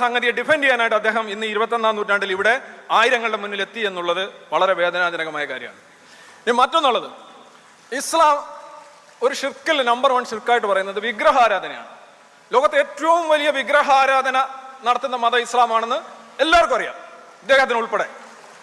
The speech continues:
കാരണം ഇസ്ലാമിൽ വിഗ്രഹാരാധനയായ അല്ലാതെ എന്തെങ്കിലും ഉണ്ടോ? അല്ലാതെ ഒരു കാര്യം പറ. ഇതുവരെ എല്ലാവരും ചോദിച്ചു എന്താണ് ഉള്ളതെന്നാണ് ചോദിച്ചത്. അല്ലാതെ ഒരു കാര്യം പറയാ, ആ കാര്യത്തിന് ഞാൻ മറുപടി പറയാം, അപ്പൊ എൻ്റെ സമയം പോവില്ല.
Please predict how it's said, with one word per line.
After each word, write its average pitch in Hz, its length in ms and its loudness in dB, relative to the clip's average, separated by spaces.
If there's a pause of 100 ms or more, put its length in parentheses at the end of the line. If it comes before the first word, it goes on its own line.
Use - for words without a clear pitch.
(500)
കാരണം 269 300 4 (460)
ഇസ്ലാമിൽ 262 520 2
വിഗ്രഹാരാധനയായ 254 960 4 (200)
അല്ലാതെ 262 400 2
എന്തെങ്കിലും 226 300 -2
ഉണ്ടോ? - 120 -16 (1080)
അല്ലാതെ 311 380 2
ഒരു 285 120 -2
കാര്യം 226 220 2
പറ. - 80 -4 (520)
ഇതുവരെ 269 220 4
എല്ലാവരും 254 280 2
ചോദിച്ചു 226 180 -2 (120)
എന്താണ് 269 400 2
ഉള്ളതെന്നാണ് 214 440 -2
ചോദിച്ചത്. 127 240 -18 (640)
അല്ലാതെ 339 320 4
ഒരു 247 100 -6
കാര്യം 226 240 -2
പറയാ, 190 200 -2 (180)
ആ - 100 2
കാര്യത്തിന് 185 300 -2
ഞാൻ 165 120 -8
മറുപടി 143 260 -10
പറയാം, 117 160 -20 (120)
അപ്പൊ 175 160 -6
എൻ്റെ 196 180 -4
സമയം 190 260 0
പോവില്ല. 131 240 -8